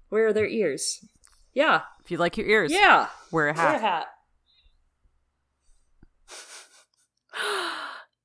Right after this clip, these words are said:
Speaker 3: Yeah, absolutely. And, um, <sighs> it's big sad, right? Everything just gets way more sad from here on out, right? Lord Stannis commands Patchface to give his helm to Crescent, and the Maester thinks that this is not him.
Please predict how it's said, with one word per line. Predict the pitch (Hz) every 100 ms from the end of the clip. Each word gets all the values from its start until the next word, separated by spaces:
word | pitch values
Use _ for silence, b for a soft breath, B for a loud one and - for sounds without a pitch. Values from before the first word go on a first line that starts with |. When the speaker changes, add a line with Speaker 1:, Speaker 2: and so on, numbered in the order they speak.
| -
Speaker 3:
Yeah, | - 190 170 165 - -
absolutely. | 240 247 233 220 196 196 185
And, | 185 190 190
um, | 190 185 185 190 - _ _ _ _ - - _
<sighs> | _ _ _ _ - - - -
it's | 247
big | - 277
sad, | - 196 165
right? | 165 180 -
Everything | 240 285 294
just | 285 -
gets | 233 233
way | 208 196
more | 190
sad | 185 - 170 165 -
from | 190
here | 196 175
on | 160 156
out, | 147 147 - 202 - -
right? | 170 165 151 _ B B B B B B
Lord | 202 202
Stannis | 190 - 233 233 233
commands | - 190 180
Patchface | - 285 285 - 269 254
to | -
give | 180
his | 170
helm | - 170
to | -
Crescent, | - 247 233 247 226
and | 220 202
the |
Maester | 185 185 - 202
thinks | 196 190
that | 208 196 B B B -
this | 269
is | 349 330
not | 302 247
him. | 208 185 180 233 294